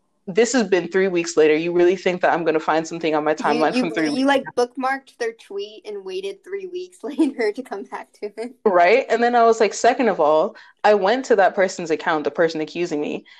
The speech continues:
Speaker 1: and nobody who was following me followed them." Like, we had zero mutuals. So I'm like,
Speaker 2: Mm.
Speaker 1: "There's nobody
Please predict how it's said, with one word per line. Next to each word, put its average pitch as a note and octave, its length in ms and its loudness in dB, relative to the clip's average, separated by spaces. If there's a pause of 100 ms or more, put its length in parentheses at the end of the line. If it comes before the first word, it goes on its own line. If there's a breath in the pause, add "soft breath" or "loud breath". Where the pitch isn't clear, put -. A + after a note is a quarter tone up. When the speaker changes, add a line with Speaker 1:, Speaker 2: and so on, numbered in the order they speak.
(160 loud breath)
Speaker 1:
and G3 280 0
nobody B3 720 2 (220)
who G3+ 360 2 (140)
was F3 300 2
following F3+ 440 2
me F#3 320 0
followed E3+ 420 2
them." D#3+ 180 4
Like, D#3 160 -2
we G3 160 -2
had G3+ 320 0 (140)
zero F3+ 400 -2
mutuals. D3 640 -4 (360 soft breath)
So G3 200 4
I'm F#3+ 140 0
like, G3+ 220 -4
Speaker 2:
Mm. G3 240 -14 (100)
Speaker 1:
"There's A3 260 6
nobody A3+ 680 -2